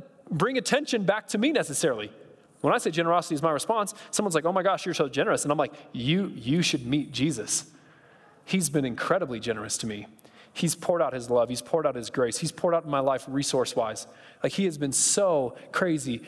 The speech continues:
generous to me." And now it's just a simple response.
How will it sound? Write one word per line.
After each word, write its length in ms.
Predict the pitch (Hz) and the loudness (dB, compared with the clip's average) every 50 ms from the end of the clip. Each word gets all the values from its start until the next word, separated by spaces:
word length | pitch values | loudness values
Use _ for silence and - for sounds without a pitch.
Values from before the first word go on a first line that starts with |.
| - - - | -16 -6 -2
generous 540 | 147 147 156 165 156 139 123 113 - - - | 2 2 2 2 2 0 0 0 -2 -4 -2
to 80 | - | -2
me." 240 | 135 123 113 107 104 - - - - - - - _ _ _ _ _ _ _ _ _ - - _ - | -2 -2 -2 -4 -8 -12 -18 -20 -20 -20 -20 -20 _ _ _ _ _ _ _ _ _ -20 -20 _ -6
And 120 | 135 123 | -4 0
now 240 | 127 151 175 156 123 | 2 2 2 2 0
it's 180 | 117 - - - | -2 -4 -4 -4
just 200 | 139 123 - - | -2 0 0 2
a 40 | |
simple 380 | 135 - - 139 120 123 117 107 - | 2 0 0 0 0 0 -2 0 -2
response. 680 | 120 120 - - - 175 156 120 110 107 - - - | -4 -2 -2 0 0 0 -2 -2 -4 -6 -8 -10 -12